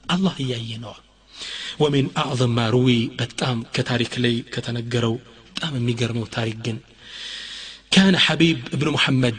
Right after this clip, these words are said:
تاجرا። አንድ ሐቢብ ብን ሙሐመድ የሚባል ከሰለፎች ውስጥ ነጋዴ ነው፣ ሙእሚን ነው።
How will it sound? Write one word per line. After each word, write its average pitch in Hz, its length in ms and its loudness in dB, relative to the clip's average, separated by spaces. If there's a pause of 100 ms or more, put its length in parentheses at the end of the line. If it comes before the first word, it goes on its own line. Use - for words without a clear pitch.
تاجرا። 107 460 -4 (220)
አንድ 139 220 -4
ሐቢብ 127 300 2
ብን 117 160 0
ሙሐመድ 123 380 -2
የሚባል 113 320 -2
ከሰለፎች 135 460 -4
ውስጥ - 180 -4
ነጋዴ 139 420 4
ነው፣ 185 120 4
ሙእሚን 190 380 4
ነው። 123 120 -2